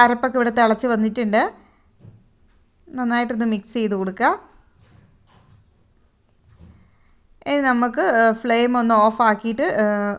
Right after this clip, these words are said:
ചൂട് പോയിട്ട് വേണം നമ്മൾ മിക്സിയുടെ ജാറിൽ അരച്ച് വെച്ചിരിക്കുന്ന തൈരും കൂടി ചേർത്ത് കൊടുക്കാൻ. അപ്പോൾ തണുപ്പൊക്കെ മാറിയപ്പോൾ ഞാനിവിടെ തൈര് അടിച്ചതും കൂടി ചേർത്ത് കൊടുക്കുന്നുണ്ട്. എന്നാലും, ഏ,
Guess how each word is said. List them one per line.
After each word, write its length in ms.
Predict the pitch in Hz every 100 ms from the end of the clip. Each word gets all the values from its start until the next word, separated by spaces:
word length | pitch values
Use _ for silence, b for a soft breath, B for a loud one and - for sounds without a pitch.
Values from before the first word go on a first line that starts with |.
| - _ - -
ചൂട് 240 | 240 247
പോയിട്ട് 360 | 233 226 220 226
വേണം 280 | 214 196 247
നമ്മൾ 340 | 214 214 415 B B -
മിക്സിയുടെ 340 | 226 240 233
ജാറിൽ 360 | 220 226 208 226
അരച്ച് 260 | 208 196
വെച്ചിരിക്കുന്ന 500 | 226 202 208 208 226 285
തൈരും 280 | 233 214 214
കൂടി 120 | 220
ചേർത്ത് 300 | 214 196 190
കൊടുക്കാൻ. 400 | 190 190 220 359 - _ _ _ _ _ _ _ _ _ _ _ _
അപ്പോൾ 140 | 277 285
തണുപ്പൊക്കെ 420 | 269 254 269 254
മാറിയപ്പോൾ 340 | 254 233 240
ഞാനിവിടെ 360 | 254 233 226 226
തൈര് 320 | 233 226 233
അടിച്ചതും 300 | 233 208 226
കൂടി 120 | 226
ചേർത്ത് 340 | 226 233 202 226
കൊടുക്കുന്നുണ്ട്. 540 | 220 220 226 208 196
എന്നാലും, 580 | 285 220 226 226 247 254
ഏ, 280 | 214 220